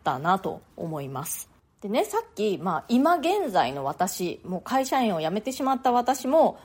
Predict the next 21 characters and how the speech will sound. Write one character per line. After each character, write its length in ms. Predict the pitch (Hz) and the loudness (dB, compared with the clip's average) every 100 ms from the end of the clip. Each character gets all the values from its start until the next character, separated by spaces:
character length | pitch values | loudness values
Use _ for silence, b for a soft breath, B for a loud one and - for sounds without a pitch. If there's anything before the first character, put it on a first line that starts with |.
| B | B
ま 100 | 226 | -2
あ、 40 | 208 | 0
忙 380 | 190 330 302 349 | 0 0 2 2
し 600 | - 320 320 294 269 240 | 0 0 2 0 0 -4
い 20 | |
っ 60 | - _ | -6 _
ち 100 | - | 0
ゃ 40 | 196 | 2
忙 280 | 214 208 226 | 2 2 2
し 220 | - 208 | 0 -2
い 20 | |
っ 40 | - | -4
て 420 | _ - 143 B B B | _ -6 -4 B B B
言 100 | 196 | -2
い 20 | 208 | 0
ま 120 | 214 | 0
し 80 | - | -2
た 120 | 170 | -6
け 100 | 160 | -6
れ 100 | 147 | -4
ど、 360 | 202 180 139 | 0 2 0